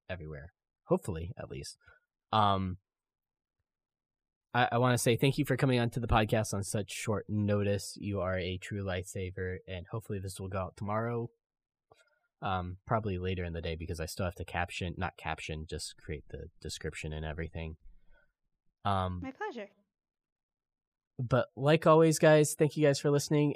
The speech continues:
Speaker 1: and remember that this episode was brought to you by But Why Though Community,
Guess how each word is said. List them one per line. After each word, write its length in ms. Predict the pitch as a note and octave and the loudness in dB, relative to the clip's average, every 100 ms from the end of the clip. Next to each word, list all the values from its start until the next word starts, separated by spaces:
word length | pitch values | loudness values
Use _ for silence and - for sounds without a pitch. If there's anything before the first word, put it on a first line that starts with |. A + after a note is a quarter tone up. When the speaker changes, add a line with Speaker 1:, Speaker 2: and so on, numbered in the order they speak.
| - | -2
Speaker 1:
and 560 | A2+ A2+ A2+ A2 G#2+ - _ _ _ _ - - - - _ _ _ _ - | -2 0 0 -2 -4 -8 _ _ _ _ -20 -20 -20 -20 _ _ _ _ 0
remember 320 | B2 C3+ D3 | 4 6 6
that 180 | C3+ C3+ | 4 0
this 160 | - | 0
episode 340 | C#3+ C#3+ D3 C3 | 2 2 2 2
was 120 | B2 | 2
brought 180 | C3+ - | 0 0
to 100 | C3 | 0
you 100 | B2+ | 2
by 300 | B2+ B2 A#2+ _ _ _ - | 0 0 -4 _ _ _ 2
But 180 | D3+ - | 2 4
Why 180 | C#3+ | 4
Though 160 | D3+ D3+ | 6 6
Community, 560 | - C#3+ E3 C#3 F2+ | 6 6 6 4 2